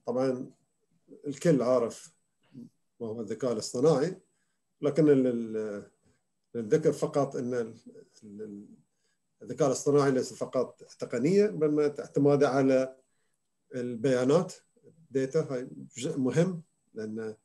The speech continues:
في النهاية إحنا قاعدين نتكلم عن البيانات، وكل شيء نتكلم فيه اليوم عن اختراق بيانات، فقدان البيانات. وشيء الآخر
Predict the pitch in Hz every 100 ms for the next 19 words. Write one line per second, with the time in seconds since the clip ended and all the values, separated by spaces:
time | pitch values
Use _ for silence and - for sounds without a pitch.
0 | _ _ _ _ _ 127 120 135 123 -
1 | 120 117 123 131 - 160 151 147 143 139
2 | 139 139 151 151 - 160 151 127 123 131
3 | 123 117 135 120 147 156 175 165 - _
4 | _ _ 123 156 151 - 139 139 143 143
5 | - _ _ _ _ - 131 135 131 131
6 | - - 113 127 110 101 104 143 175 170
7 | - 190 170 185 185 165 - -